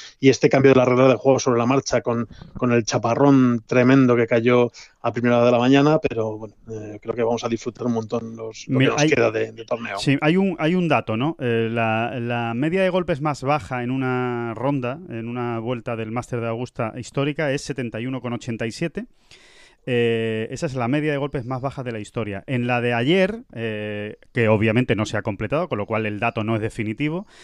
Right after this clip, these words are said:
Speaker 2: de momento, eh, la media es setenta y uno con treinta y nueve. Es decir, mejora a la, eh, media más baja de la historia del Máster. Es decir,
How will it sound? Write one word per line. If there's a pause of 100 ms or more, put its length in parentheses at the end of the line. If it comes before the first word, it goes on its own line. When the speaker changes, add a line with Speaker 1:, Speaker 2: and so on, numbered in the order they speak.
Speaker 2:
de
momento,
eh,
la
media
es
setenta
y
uno
con
treinta
y
nueve. (180)
Es
decir,
mejora (220)
a
la,
eh,
media
más
baja
de
la
historia (260)
del
Máster.
Es
decir,